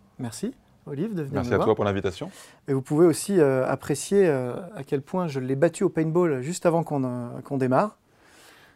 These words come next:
Speaker 1: C'est probablement lié au fait qu'il joue en chaussures minimalistes et que je m'y refuse catégoriquement, mais les goûts et les couleurs sont tous dans la nature, on n'y peut rien. En tout cas, Olive est un grand préparateur physique, euh, euh,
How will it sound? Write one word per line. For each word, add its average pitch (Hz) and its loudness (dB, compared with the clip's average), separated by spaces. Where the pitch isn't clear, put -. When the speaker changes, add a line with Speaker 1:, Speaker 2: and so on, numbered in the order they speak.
Speaker 1:
C'est - -20
probablement 143 0
lié 151 2
au 127 4
fait 170 -2
qu'il 135 -8
joue 147 0
en 139 0
chaussures 165 0
minimalistes 147 0
et 139 -4
que 143 -2
je 131 -4
m'y 131 0
refuse 135 0
catégoriquement, 160 4
mais 139 -4
les 151 0
goûts 190 0
et 165 6
les 202 4
couleurs 185 2
sont 185 -4
tous 240 0
dans 175 2
la 160 2
nature, 151 -2
on 131 -4
n'y 180 4
peut 139 -4
rien. 120 -4
En 147 -8
tout 151 -2
cas, 190 8
Olive 156 0
est 131 -4
un 135 0
grand 156 4
préparateur 143 0
physique, 143 -4
euh, 123 -2
euh, 139 -12